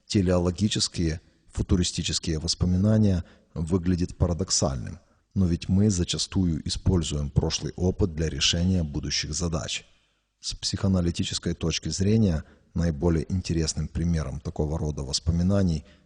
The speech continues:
служит сигнал – предупреждающий об опасности. Если на каком-то участке шоссе произошло несколько аварий, власти вывешивают дорожный знак,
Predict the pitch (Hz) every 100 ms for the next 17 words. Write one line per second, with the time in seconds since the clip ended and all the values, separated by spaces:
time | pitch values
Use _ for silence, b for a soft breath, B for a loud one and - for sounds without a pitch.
0 | - - 101 87 78 - 87 90 95 104
1 | - B _ 90 85 85 73 76 76 67
2 | - - 82 80 78 82 71 - - -
3 | - _ _ _ _ - 87 104 - 104
4 | 101 104 - 90 80 - 92 - 78 -
5 | - 80 87 - 85 71 - 73 73 -
6 | 78 78 76 - 71 - - 78 82 104
7 | 92 73 - b b - 80 92 104 -
8 | 92 78 73 80 - 78 76 69 82 78
9 | 73 71 - 98 110